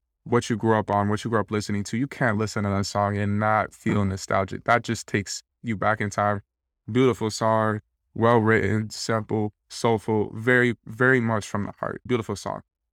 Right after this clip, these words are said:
Want For Me was another great song. Cordae really coming with the, the love rap, sticking to this introspective appeal. He offered a little bit of personal depth, some love, some, some soul to that track. Really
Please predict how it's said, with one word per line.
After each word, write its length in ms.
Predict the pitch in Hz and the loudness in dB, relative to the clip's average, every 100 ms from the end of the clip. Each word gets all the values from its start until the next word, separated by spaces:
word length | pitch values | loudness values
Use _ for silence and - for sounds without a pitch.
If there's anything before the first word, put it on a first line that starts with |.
| - | -2
Want 240 | 127 165 | 2 2
For 160 | - 117 | 0 0
Me 120 | 120 | 0
was 160 | 113 | 0
another 300 | 110 113 120 | -2 0 0
great 260 | 107 117 110 | 0 0 0
song. 300 | - 104 98 | 0 0 0
Cordae 320 | - 120 113 110 | -2 -2 0 -2
really 180 | 113 | -4
coming 220 | 107 113 110 | -4 -6 -6
with 120 | 107 | -6
the, 240 | 98 98 - _ _ _ _ _ | -8 -8 -12 _ _ _ _ _
the 100 | 107 | -4
love 380 | 104 117 117 104 | 0 2 0 0
rap, 340 | 113 113 110 - _ _ | 0 2 0 -4 _ _
sticking 500 | - - 120 - 113 | -14 -6 -6 -4 -6
to 180 | - 117 | -4 -4
this 180 | 110 104 | -4 -4
introspective 640 | 117 113 - 113 117 110 | -6 -6 -6 -4 -4 -2
appeal. 540 | 110 - 123 123 113 - _ _ _ - | -4 -4 0 0 0 -4 _ _ _ -4
He 120 | 127 | 2
offered 540 | 107 120 123 113 107 107 | 4 4 2 2 0 0
a 60 | |
little 160 | 147 151 | 2 4
bit 140 | 131 | 4
of 260 | 123 113 - | 2 0 -2
personal 480 | - 127 - 120 113 | -2 -2 0 -2 -2
depth, 460 | 117 135 123 - | 4 4 4 -2
some 240 | - 110 107 | -8 -4 0
love, 460 | 120 120 117 113 | 2 2 2 -2
some, 400 | - 107 98 - | -6 -6 -6 -6
some 180 | - 110 | -8 -8
soul 320 | - - 120 110 | -6 -2 -2 0
to 100 | 113 | 0
that 140 | 104 | -2
track. 300 | - 113 107 _ _ _ _ | 0 0 0 _ _ _ _
Really 460 | 110 117 120 113 | 0 2 4 2